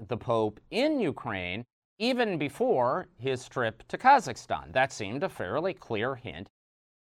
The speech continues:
that the two men had talked about the idea of Pope Francis stopping off in Ukraine, presumably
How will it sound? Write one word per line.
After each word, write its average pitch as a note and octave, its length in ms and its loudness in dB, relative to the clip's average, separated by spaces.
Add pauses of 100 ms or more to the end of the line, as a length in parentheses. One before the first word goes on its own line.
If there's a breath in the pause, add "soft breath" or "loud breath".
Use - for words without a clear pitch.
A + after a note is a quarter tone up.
(140)
that C3+ 160 2
the D3 80 -6
two C3+ 240 -2
men B2 340 -2
had B2+ 280 -4
talked F3+ 360 6
about G2 320 0
the F#2 160 -8
idea E2+ 460 -4
of A2 240 -6
Pope A#2+ 260 -2
Francis A2 440 -6
stopping D3+ 600 4
off G#2+ 340 0
in G#2 180 -6
Ukraine, F#2+ 500 -8
presumably G2 880 -6